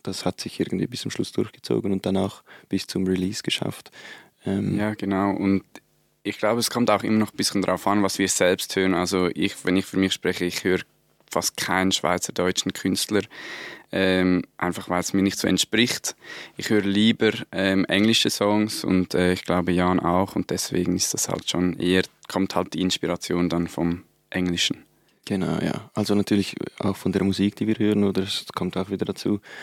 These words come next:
Speaker 1: Ähm, und ich glaube, auf eine lustige Art und Weise ist, äh,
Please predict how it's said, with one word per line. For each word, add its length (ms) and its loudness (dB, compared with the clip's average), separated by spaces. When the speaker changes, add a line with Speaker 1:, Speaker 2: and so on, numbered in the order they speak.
Speaker 1:
Ähm, 500 2
und 360 2
ich 100 -10
glaube, 380 4
auf 300 -4
eine 340 4
lustige 580 2
Art 240 0
und 220 0
Weise 480 2
ist, 580 0
äh, 260 0